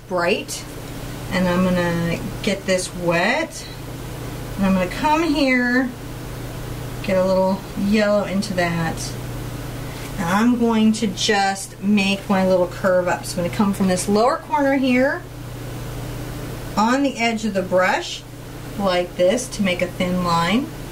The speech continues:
See that? See that? See that? That's how you make a thin line. Pressure determines how thick a line is. Push hard, line is thick. Push light, line is thin. Hard, yeah. So that's just real doable. Right?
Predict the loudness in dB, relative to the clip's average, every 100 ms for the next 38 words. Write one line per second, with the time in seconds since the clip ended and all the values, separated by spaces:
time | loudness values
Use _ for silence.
0 | -12 -10 -10 -10 -10 -10 -10 -10 -10 -10
1 | -2 2 2 2 0 -6 -12 -12 -12 -10
2 | -10 -10 -4 2 4 4 0 -4 -12 -10
3 | -8 -2 2 2 0 -2 0 0 -2 -2
4 | 0 2 2 2 2 -2 -10 -10 -10 -8
5 | -2 0 0 2 0 0 -2 2 4 6
6 | 4 2 0 0 0 2 4 4 2 0
7 | 0 2 2 2 0 0 -2 0 -2 -2
8 | -4 -2 0 2 2 0 0 2 0 -2
9 | -4 -6 -8 -8 -8 -8 -8 0 2 4
10 | 2 -2 -10 -10 -8 -6 -4 -4 -6 -8
11 | -8 -8 -8 -2 2 2 0 -4 -4 0
12 | 2 4 4 4 2 0 0 -8 -10 -10
13 | -8 -8 -6 -6 -8 -8 -8 -8 -8 -8
14 | -4 0 0